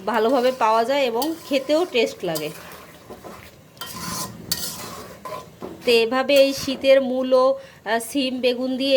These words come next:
এভাবে সর্ষা বাটা দিয়ে সবজি রান্না করলে সত্যিই খেতে ভালো লাগে। দেখো সবজিটা রান্না প্রায় শেষ,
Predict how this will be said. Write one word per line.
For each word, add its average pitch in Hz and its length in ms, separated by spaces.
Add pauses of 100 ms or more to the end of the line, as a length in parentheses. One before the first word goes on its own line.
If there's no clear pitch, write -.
এভাবে 254 300
সর্ষা 262 360
বাটা 247 240
দিয়ে 269 240
সবজি 262 360
রান্না 233 340
করলে 262 220
সত্যিই 262 540
খেতে 240 240
ভালো 233 260
লাগে। 240 340 (4000)
দেখো 233 320 (680)
সবজিটা 240 460
রান্না 247 340 (100)
প্রায় 233 240 (140)
শেষ, 262 240